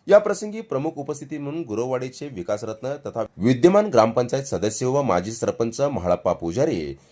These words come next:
सरपंच तंटामुक्त अध्यक्ष रविकिरण स्वामी, ग्रामपंचायत सदस्य बसवराज देवरमुने,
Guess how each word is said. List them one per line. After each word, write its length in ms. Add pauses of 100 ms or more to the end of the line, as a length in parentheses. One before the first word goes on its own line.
सरपंच 440 (140)
तंटामुक्त 480
अध्यक्ष 460
रविकिरण 500
स्वामी, 400 (340)
ग्रामपंचायत 520
सदस्य 440 (100)
बसवराज 400
देवरमुने, 460